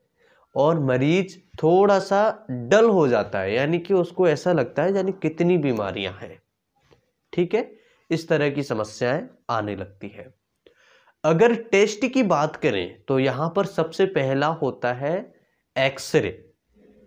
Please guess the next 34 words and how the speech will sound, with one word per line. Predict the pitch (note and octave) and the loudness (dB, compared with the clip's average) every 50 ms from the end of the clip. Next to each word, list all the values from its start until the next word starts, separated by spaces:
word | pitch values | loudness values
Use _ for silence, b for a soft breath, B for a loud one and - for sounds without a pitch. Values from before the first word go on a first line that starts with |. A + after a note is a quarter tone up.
| _ _ _ _ - | _ _ _ _ -6
तो | E3 D3+ - - D3+ | -6 -6 -4 0 0
एक्सरे | D3+ E3+ E3+ E3 - B3 A#3+ C4+ C4 | 0 0 0 -2 0 0 2 2 2
के | C4 C4+ B3 | 0 -2 0
अंदर | G3+ G3 F#3+ G3 G#3+ A3+ A3+ | 0 0 0 2 2 2 0
हमें | G3 D#3+ D#3+ D#3+ F3+ F#3+ F#3+ - | 0 0 0 0 0 0 0 0
कैसे | F#3 F3+ F3+ F3+ A3 - | 0 0 0 0 0 0
पता | - G3 F#3+ F#3+ F3 | 0 0 0 0 0
लगेगा | D#3 C3+ A#2+ B2 A#2+ A#2 G#2 A#2+ A#2+ C3+ D#3+ G3 B B B B B B B B | 0 0 0 0 0 0 0 0 0 0 0 -2 B B B B B B B B
कि | E3+ E3 D3+ | 0 0 0
हमारे | A#2+ B2 B2 A#2+ B2+ B2+ B2+ C3 C3 D3 D#3+ E3 | 0 -2 -2 0 0 0 0 2 2 0 0 -2
फेफड़ों | E3 - C3+ B2+ C3 B2+ - C#3 C3+ C3+ C3 C3 | -2 -4 -4 -2 -2 -2 -2 -2 0 0 0 0
में | C3 C3+ C3+ C3+ C3+ - | 0 0 -2 -2 -2 -2
पानी | C3+ C3 B2 B2 B2 B2+ B2+ A#2+ | -2 -2 -2 -2 -2 -2 -2 -2
भर | A2+ A#2 A#2 A#2 | -2 -4 -4 -4
गया | A2+ A#2 A#2 A#2 A#2 A#2 A#2+ | -2 -2 -2 -2 -2 -2 -4
है? | A#2+ A#2+ A#2 A#2+ B2+ D#3+ - _ _ _ b b b b b b b b b b - | -4 -6 -8 -8 -10 -12 -16 _ _ _ b b b b b b b b b b -2
अगर | D3+ E3 D#3+ G3 A#3 A#3+ | 0 2 4 4 2 4
किसी | A3+ A#3 G#3+ - A3 G#3+ | 2 0 0 0 0 -2
को | G#3 A3 G#3+ | 0 0 0
फेफड़ों | G#3 - E3 D#3+ D#3+ - E3 E3 | 0 0 0 0 0 0 0 0
में | F3 F3 | -2 -2
पानी | F3 - C3+ C3 C3 C3+ C#3 | -2 -2 -2 -2 0 -2 -2
भर | B2 A2+ A2 A2 A2 | -4 -4 -4 -4 -4
गया | F#2+ G#2+ F#2 F2+ F2+ F#2+ F#2 | -4 -4 -4 -6 -8 -10 -16
है | F#2 G#2 F#2 - b b b b b b b b | -16 -16 -16 -16 b b b b b b b b
तो | C#3+ - - | -6 -4 -2
ऐसी | C3+ C#3 C3+ - A3+ A3+ | -4 -4 -2 -2 -2 -2
सिचुएशन | - - F#3 F3+ - - D3+ C#3+ C#3 - - D#3 D3 D3+ E3 | 0 0 -2 -2 0 0 0 0 0 0 -2 -2 0 0 0
में | E3 E3+ F#3 G#3 A#3+ B3+ - - - | 0 2 2 0 0 -2 -4 -4 -4
उसके | D3+ D#3 - - - - - - G3+ G#3+ A3+ A#3 | -4 -4 -4 -6 -16 -8 -2 0 2 2 2 2
जो | F#3 E3 F#3+ G3 G3+ G3 - | 2 2 2 2 2 0 0
कॉर्नर्स | D#3 C#3 C3+ C#3 C3+ D3+ F#3 G#3+ A#3 A3+ - - | 0 2 2 2 2 2 2 2 2 0 0 -2
होते | C#3+ B2+ - - G#2+ | -4 -4 -4 -4 -8
हैं | G2 G2 G2+ F#2+ - | -8 -8 -10 -12 -12